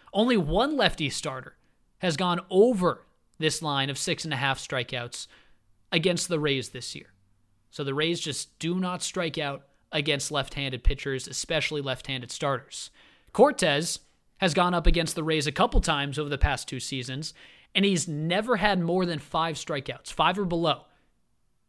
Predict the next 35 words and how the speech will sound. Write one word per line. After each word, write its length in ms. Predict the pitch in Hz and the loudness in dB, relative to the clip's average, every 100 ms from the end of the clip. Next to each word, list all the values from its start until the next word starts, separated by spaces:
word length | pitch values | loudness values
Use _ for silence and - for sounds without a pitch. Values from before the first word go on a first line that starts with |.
| _ | _
Five 220 | - 165 202 | 4 6 6
or 80 | |
below 480 | 202 202 185 185 180 - | 2 2 2 2 -2 -6
in 100 | 165 | -4
the 80 | |
last 320 | 147 151 165 - | 2 2 2 -2
two 160 | 175 | -4
seasons 480 | 139 160 143 147 127 | -2 -4 -4 -8 -8
against 400 | 147 139 135 - | -6 -6 -6 -6
the 80 | 135 | -6
Rays. 420 | 127 98 - - _ _ _ _ - | -8 -10 -14 -16 _ _ _ _ -6
So 100 | 151 | 0
give 180 | 175 | 2
me 120 | 214 220 | 4 2
the 160 | 180 | 2
under. 240 | 185 196 139 | 2 2 2
I 160 | 170 | 2
think 180 | 190 294 | 2 0
this 160 | 196 160 | -2 0
line 240 | 156 214 | -2 0
is 140 | 165 | -2
too 160 | - 160 | -4 -6
high. 320 | 113 143 160 127 | -2 0 0 -2
I 60 | |
think 220 | 127 151 | -6 -4
it 80 | 214 | -4
should 240 | - 180 190 | -2 -2 -2
be 100 | 175 | -2
down 360 | 143 139 139 - - | -2 -2 -4 -8 -14
to, 80 | - | -8
like, 140 | 139 - | -6 -4
five 320 | 143 147 202 | 0 0 0
and 80 | 156 | -4
a 40 | |
half. 420 | 135 127 - - | -4 -8 -10 -20